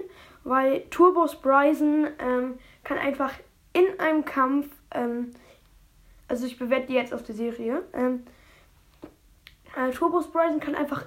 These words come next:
im Kampf den Modus wechseln. Das ist zu überpowered. Ohne Scheiß, das ist zu krass. Das ist wirklich zu krass.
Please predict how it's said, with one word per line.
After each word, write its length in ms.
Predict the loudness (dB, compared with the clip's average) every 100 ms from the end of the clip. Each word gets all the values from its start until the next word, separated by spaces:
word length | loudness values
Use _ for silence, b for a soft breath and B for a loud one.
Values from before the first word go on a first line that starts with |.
| -4
im 260 | 0 2 2
Kampf 440 | 4 4 4 2 2
den 160 | 4
Modus 440 | 6 4 2 -2 -4
wechseln. 320 | -4 -4 -4
Das 180 | -6 -8
ist 280 | -14 -14
zu 400 | -2 6 8 6 2 _ _ _ _ -6
überpowered. 1300 | 0 4 4 2 -6 _ _ _ -4 -2 0 -4 -14 _ _ -18 -2
Ohne 260 | 4 6 6
Scheiß, 300 | 0 -2 -4
das 160 | -10 -12
ist 160 | -16 b b b -2
zu 200 | 2 2
krass. 360 | 2 -2 -4 -12
Das 120 | -12
ist 160 | 0
wirklich 360 | 2 2 -2 -8
zu 140 | -6
krass. 380 | -6 -6 -10 -12